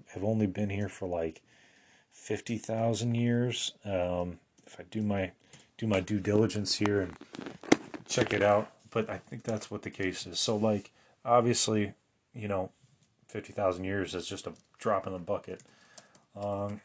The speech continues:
have humans been on Earth? Let's see what Google says.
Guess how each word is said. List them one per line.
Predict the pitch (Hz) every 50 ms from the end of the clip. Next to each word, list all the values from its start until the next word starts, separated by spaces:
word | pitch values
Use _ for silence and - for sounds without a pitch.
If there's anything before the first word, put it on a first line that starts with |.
| - -
have | - 95 92 92 92 92 90 90 90 - - - _ _ - - - - - - _ _ _ _ _ _ _
humans | _ - 107 107 101 98 98 98 95 92 95 92 92 87 - - - - - 90
been | 82 95 95 92
on | 92 90 90 87
Earth? | 85 85 80 76 - -
Let's | 98 95 -
see | - - 101
what | 90 90 82
Google | - 98 95 85 80 78
says. | - - 90 82 80 82 - -